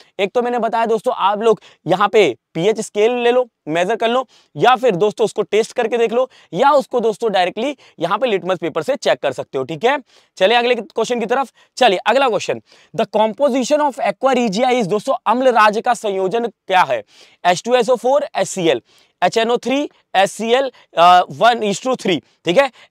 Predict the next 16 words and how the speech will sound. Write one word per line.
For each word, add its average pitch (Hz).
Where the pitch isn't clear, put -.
एचएनओ 220
थ्री, 277
एससीएल, 214
three 240
is -
to 175
one, 127
ठीक 160
है, 277
एच 190
टू 247
एस 240
ओ 254
फ़ोर, 262
एचएनओ 226
थ्री, 269